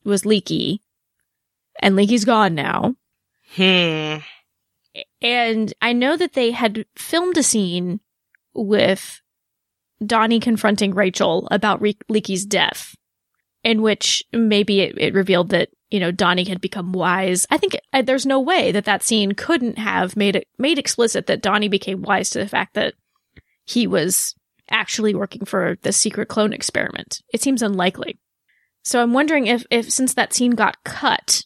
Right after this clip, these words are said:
Speaker 1: if they're still going to proceed as if that had happened, if Dyad now knows that Donnie is aware,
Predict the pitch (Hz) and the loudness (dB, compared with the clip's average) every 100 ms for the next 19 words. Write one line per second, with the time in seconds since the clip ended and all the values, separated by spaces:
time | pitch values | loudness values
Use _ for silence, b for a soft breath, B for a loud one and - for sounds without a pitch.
0 | _ _ _ _ _ 220 - 214 208 - | _ _ _ _ _ -2 0 0 0 0
1 | 233 214 208 214 196 - 220 190 - 214 | 0 2 2 2 -2 -2 0 0 -2 0
2 | - 220 220 214 202 202 - 175 156 - | 0 0 2 2 0 -2 0 -2 -2 -6
3 | - 180 175 247 349 403 - 202 - 185 | -6 -2 -2 0 0 -2 -2 -4 0 0
4 | 196 190 196 180 185 190 - b b b | 2 2 0 0 2 0 -4 b b b
5 | - 220 208 202 220 214 220 190 190 196 | -4 0 2 2 2 0 0 0 0 0
6 | 196 196 185 190 185 185 196 269 | 0 0 0 0 0 2 4 2